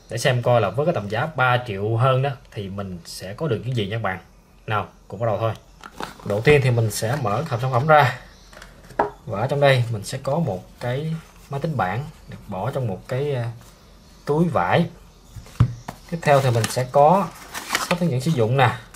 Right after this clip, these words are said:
rồi que chụp sim nè, rồi một cái củ sạc nè. Và củ sạc này nó có cái đầu ra tối đa là bảy phẩy tám oát thôi các bạn. Mặc dù cái máy này mình tìm hiểu thì nó hỗ trợ sạc lên đến, ờ, mười lăm oát.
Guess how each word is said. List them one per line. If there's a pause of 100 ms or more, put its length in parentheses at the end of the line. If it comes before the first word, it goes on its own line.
(1080)
rồi
que
chụp
sim
nè, (1120)
rồi
một
cái
củ
sạc
nè. (320)
Và
củ
sạc
này
nó
có
cái
đầu
ra (260)
tối
đa
là
bảy
phẩy (120)
tám
oát
thôi
các
bạn. (340)
Mặc
dù
cái
máy
này
mình
tìm
hiểu
thì
nó
hỗ
trợ (640)
sạc
lên
đến,
ờ, (460)
mười
lăm
oát.